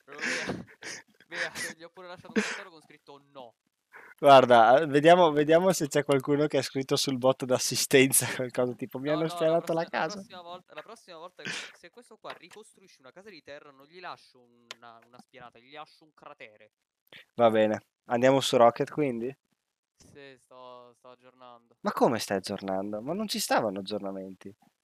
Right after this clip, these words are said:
Speaker 1: Ci sta un aggiornamento veloce.
Speaker 2: Sì? Allora quando hai
Speaker 1: Sì,
Speaker 2: finito
Speaker 1: un giga e
Speaker 2: avvertimi.
Speaker 1: mezzo. Vabbè, fai una partita adesso da solo, se
Speaker 2: No, no, dai, dai, dai. Velo-, veloce quanto veloce?
Speaker 1: Uhm, è un giga e mezzo.
Speaker 2: <laughs>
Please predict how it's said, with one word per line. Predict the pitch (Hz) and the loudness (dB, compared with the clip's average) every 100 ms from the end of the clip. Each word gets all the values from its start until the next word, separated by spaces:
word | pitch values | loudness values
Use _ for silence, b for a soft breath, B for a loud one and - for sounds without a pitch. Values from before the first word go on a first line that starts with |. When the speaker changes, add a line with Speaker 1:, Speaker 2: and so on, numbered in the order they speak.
| _ _ _ _ _ _ | _ _ _ _ _ _
Speaker 1:
Ci | _ | _
sta | 131 | -20
un | 127 | -20
aggiornamento | 131 131 135 131 _ | _ -20 -20 -20 _
veloce. | 135 127 117 117 113 _ _ _ _ | -20 -20 -20 -20 _ _ _ _ _
Speaker 2:
Sì? | - 123 127 175 - _ _ | -6 0 2 0 -8 _ _
Allora | - 139 165 170 | -2 4 6 6
quando | 143 | 4
hai | 131 | 2
Speaker 1:
Sì, | |
Speaker 2:
finito | 131 135 143 | -4 -6 0
Speaker 1:
un | 127 | 0
giga | 113 107 104 | 2 -2 -2
e | |
Speaker 2:
avvertimi. | 110 107 | -8 -12
Speaker 1:
mezzo. | 113 _ _ | -14 _ _
Vabbè, | 139 147 117 | -20 -20 -20
fai | _ | _
una | 135 135 | -20 -20
partita | 135 _ 135 | -20 _ -20
adesso | 131 123 123 127 | -20 -20 _ _
da | 123 | -20
solo, | _ _ - _ | _ _ -20 _
se | - | -8
Speaker 2:
No, | 113 92 98 104 87 | -4 2 4 2 0
no, | 90 92 | -4 -4
dai, | 87 92 90 | -2 -4 -4
dai, | 95 92 | -6 -8
dai. | 92 95 98 _ _ _ _ _ | -10 -12 -14 _ _ _ _ _
Velo-, | 127 147 139 | 4 6 6
veloce | 131 156 180 180 | 4 4 4 0
quanto | - 120 104 | 0 0 -2
veloce? | 110 101 90 - 95 90 _ _ _ _ _ _ _ | -8 -8 -10 -12 -18 -18 _ _ _ _ _ _ _
Speaker 1:
Uhm, | _ 170 170 | _ -20 -20
è | 180 | -20
un | 185 | _
giga | 175 202 | -20 -20
e | 208 | -20
mezzo. | 143 143 131 113 _ _ _ _ _ _ _ _ _ _ | -20 -20 -20 _ _ _ _ _ _ _ _ _ _ _
Speaker 2:
<laughs> | - - - - - - | -16 -16 -16 -18 -20 -20